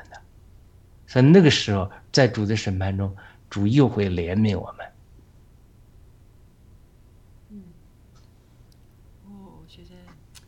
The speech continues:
Speaker 2: 开，开窍了，开了很多窍。就是今天，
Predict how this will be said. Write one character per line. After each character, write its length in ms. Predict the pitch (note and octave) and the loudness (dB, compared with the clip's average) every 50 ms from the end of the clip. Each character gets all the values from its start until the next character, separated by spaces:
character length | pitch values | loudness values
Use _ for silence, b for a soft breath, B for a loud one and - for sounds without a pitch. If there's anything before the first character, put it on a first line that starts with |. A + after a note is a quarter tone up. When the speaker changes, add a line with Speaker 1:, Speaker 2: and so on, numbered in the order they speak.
| _ - - - - - - - | _ -20 -20 -20 -20 -20 -20 -20
Speaker 2:
开， 160 | - - G#3 G3 - | -20 -20 -20 -20 -20
开 200 | - - F#3+ F3 | -20 -20 -20 -20
窍 260 | - - - B3+ G#3+ | -20 -20 -20 -20 -20
了， 220 | F#3+ F3 D3 - - - - | -20 -20 -20 -20 -20 -20 -20
开 160 | - - - E3+ | -20 -20 -20 -20
了 80 | E3+ | -20
很 200 | E3+ - - D#3+ D#3 - - | -20 -20 -20 -20 -20 -20 -20
多 120 | - G#3 | -20 -18
窍。 240 | F#3+ - - - - - - - - - - - B B B B B B B - | -18 -16 -18 -18 -20 -20 -20 -20 -20 -20 -20 -20 B B B B B B B -20
就 160 | - - - | -20 -20 -20
是 120 | G3+ - - - | -20 -20 -20 -20
今 200 | - - - E3+ | -16 -2 0 0
天， 480 | - - G3 D#3 - - D3+ - - | 4 4 2 2 2 0 -4 -6 -8